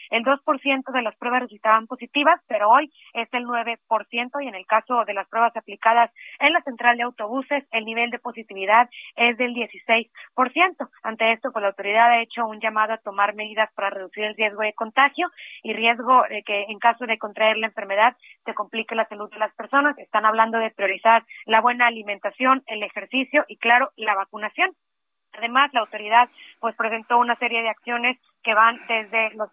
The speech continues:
horarios escalen-, escalonados en los sectores económicos.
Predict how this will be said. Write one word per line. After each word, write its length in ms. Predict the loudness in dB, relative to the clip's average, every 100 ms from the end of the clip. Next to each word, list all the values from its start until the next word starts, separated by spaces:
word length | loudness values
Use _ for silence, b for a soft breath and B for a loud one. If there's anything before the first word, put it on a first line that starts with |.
| _
horarios 340 | 0 2 2 0
escalen-, 480 | -2 -2 0 -6 -10
escalonados 760 | -10 -2 -2 0 2 2 0 -8
en 80 |
los 100 | -14
sectores 460 | -14 -6 0 0 -2 _ b b
económicos. 760 | -6 -2 2 2 2 -4 -4